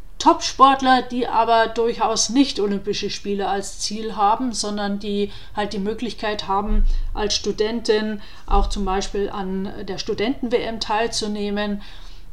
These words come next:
Aber mehr muss es dann auch nicht sein. Und es ist wichtig, sich das bewusst zu machen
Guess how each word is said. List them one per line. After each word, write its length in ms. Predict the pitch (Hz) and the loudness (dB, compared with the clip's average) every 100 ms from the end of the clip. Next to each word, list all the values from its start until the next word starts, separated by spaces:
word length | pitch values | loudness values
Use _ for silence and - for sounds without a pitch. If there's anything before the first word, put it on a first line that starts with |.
| - | -10
Aber 360 | - 196 196 208 | -4 2 2 2
mehr 560 | 208 190 202 208 214 220 214 | -2 -2 2 2 2 -2 -2
muss 260 | 202 202 | -2 -2
es 160 | 208 - | -4 -2
dann 240 | 196 202 | -2 -2
auch 260 | 190 196 - | -2 -2 -2
nicht 280 | 202 196 - | -6 -6 -6
sein. 440 | - 180 185 170 160 - - 220 | -4 -2 -2 -6 -10 -12 -12 -8
Und 160 | 196 | -4
es 160 | 392 214 | -4 -4
ist 380 | - - - 202 | -6 -6 -8 0
wichtig, 420 | 262 - 262 254 | 0 2 -2 -2
sich 260 | - 208 | -6 -6
das 220 | - 208 - | -2 -2 0
bewusst 480 | 196 220 294 - | -4 2 2 2
zu 100 | - | 0
machen 460 | 262 247 254 226 240 | 2 4 4 2 -2